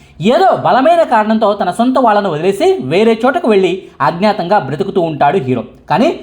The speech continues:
సొంత వాళ్ళు ఎదుర్కొంటున్న దారుణ మారణకాండను అడ్డుకునేందుకు, తన వాళ్లకు జరిగిన అన్యాయానికి బదులు తీర్చుకునేందుకు మళ్ళీ వెనక్కు వస్తాడు హీరో. అసలు గతంలో గ్యాంగ్‌స్టర్గా రాజ్యమేలిన ఆ ప్రాంతాన్ని హీరో ఎందుకు వదిలేసి వెళ్ళాడు? అలా వదిలేసి వెళ్ళిన హీరో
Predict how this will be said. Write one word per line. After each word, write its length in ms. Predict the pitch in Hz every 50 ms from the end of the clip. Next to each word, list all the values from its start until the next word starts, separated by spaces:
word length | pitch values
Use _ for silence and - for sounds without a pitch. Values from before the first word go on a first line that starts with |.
| - - - -
సొంత 240 | - 202 220 226 285
వాళ్ళు 260 | 269 285 320 349 339
ఎదుర్కొంటున్న 640 | 262 220 247 233 254 214 220 202 196 175 175 208 220 - - - 127
దారుణ 440 | 117 143 151 170 208 240 247 233
మారణకాండను 880 | 180 139 131 135 143 165 208 240 247 240 220 226 196 196 196 196 202 196 -
అడ్డుకునేందుకు, 760 | 131 131 135 160 196 208 214 220 240 - 359 392 359 269 262 - -
తన 100 | - 170
వాళ్లకు 400 | 190 285 302 226 277 330 302 262
జరిగిన 260 | 220 226 202 202 190 175 -
అన్యాయానికి 480 | 151 180 208 233 240 208 180 185 - 247
బదులు 320 | 156 127 135 139 185 220
తీర్చుకునేందుకు 720 | 220 214 202 - - 208 214 214 220 - 381 392 370 262 139 120 - - - - 135
మళ్ళీ 500 | 135 156 185 247 269 233 226 - - -
వెనక్కు 380 | 123 143 160 196 214 214 220 190
వస్తాడు 420 | 170 165 143 - - 151 165 165
హీరో. 240 | 143 123 127 120 - - - - - - - 233
అసలు 200 | 262 302 311 254
గతంలో 440 | 202 262 262 381 381 349 285 311 - 160 143
గ్యాంగ్‌స్టర్గా 580 | 185 202 247 285 262 - - 262 262 262 262
రాజ్యమేలిన 680 | 240 151 175 180 180 - 190 185 180 170 170 165 170 -
ఆ 140 | 143 135 135
ప్రాంతాన్ని 680 | 139 143 175 185 220 233 233 262 233 220 190 196 214 - - - -
హీరో 240 | 202 220 262 254 196
ఎందుకు 420 | 135 113 131 175 220 302 - - 170
వదిలేసి 420 | 131 131 147 185 226 226 - -
వెళ్ళాడు? 280 | 147 139 127 117 117 - - - - - -
అలా 180 | 180 180 190 170
వదిలేసి 420 | 135 123 135 165 202 247 254 254
వెళ్ళిన 260 | 233 196 175 160 156
హీరో 300 | 143 180 220 311 381 370